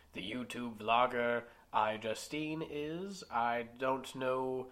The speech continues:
<clears throat> how to freak into phones. Never done or heard of any of those things.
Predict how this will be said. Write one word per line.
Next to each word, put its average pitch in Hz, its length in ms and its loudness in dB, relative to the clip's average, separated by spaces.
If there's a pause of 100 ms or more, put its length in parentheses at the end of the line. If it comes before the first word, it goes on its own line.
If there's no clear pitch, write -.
(160)
<clears throat> - 220 -20
how 143 760 0
to 117 300 -4
freak 170 420 -2
into 131 180 -2
phones. 170 680 2 (600)
Never 220 240 6 (160)
done 202 300 8
or 151 120 6
heard 151 200 4
of 139 120 0
any 120 180 -2
of 98 60 -6
those 95 160 -6
things. 95 500 -12